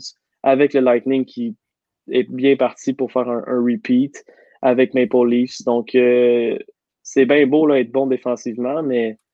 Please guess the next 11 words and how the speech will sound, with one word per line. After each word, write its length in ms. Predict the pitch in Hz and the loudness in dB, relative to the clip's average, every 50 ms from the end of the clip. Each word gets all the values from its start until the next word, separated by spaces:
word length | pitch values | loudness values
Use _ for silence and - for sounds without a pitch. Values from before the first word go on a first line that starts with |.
| _ _ _ _ _ | _ _ _ _ _
il 40 | 127 | 0
y 20 | |
a 20 | |
des 100 | 135 131 | 0 0
choses, 280 | 117 - 151 151 139 131 | 2 4 2 2 4 4
euh, 100 | 123 117 | 2 0
plus 280 | 107 - 139 135 127 123 | 2 2 0 0 0 2
glorifiantes. 600 | 123 123 110 113 110 - - 120 107 110 110 - _ _ _ _ _ _ _ _ _ _ | 0 0 0 0 -6 -6 -6 -6 -6 -6 -8 -14 _ _ _ _ _ _ _ _ _ _
Ceci 200 | - - - 139 | -20 -2 0 2
étant 280 | 131 127 123 120 113 110 | 2 2 0 -2 -2 -2
dit, 240 | 107 110 120 120 | -4 -4 -6 -8